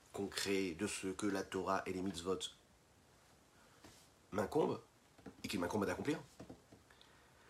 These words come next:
Ou est-ce qu'il y a quelque chose de beaucoup plus profond dans ma personnalité qui dépasse même le fait que je fasse ce que la Torah me demande de faire,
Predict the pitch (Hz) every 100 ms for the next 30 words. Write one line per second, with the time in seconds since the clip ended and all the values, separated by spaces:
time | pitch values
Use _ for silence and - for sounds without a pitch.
0 | - - 156 156 185 - 156 131 156 151
1 | - 151 131 147 175 165 - 127 - 143
2 | 131 - 180 170 120 117 123 - 117 110
3 | - 165 135 139 156 160 156 143 139 135
4 | 143 - 139 131 113 110 110 101 98 98
5 | 92 104 131